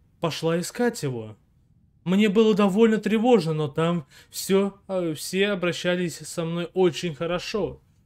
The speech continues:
Мне сказали, что появилась какая-то инфекция и сделали профилактический укол.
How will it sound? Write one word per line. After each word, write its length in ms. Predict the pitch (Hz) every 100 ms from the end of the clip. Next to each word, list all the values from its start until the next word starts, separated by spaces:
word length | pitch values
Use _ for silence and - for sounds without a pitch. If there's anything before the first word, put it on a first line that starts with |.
| _ _ _ _ _ _ _ _ _
Мне 240 | 160 190 226
сказали, 480 | - 151 214 220
что 240 | 190 - 185
появилась 640 | 185 180 185 196 208 190
какая-то 500 | - - 185 190 196
инфекция 600 | 190 180 226 208 - 151
и 140 | 160 175
сделали 420 | 147 180 196 190
профилактический 920 | 190 170 180 175 165 196 170 170 -
укол. 540 | 190 190 233 180 120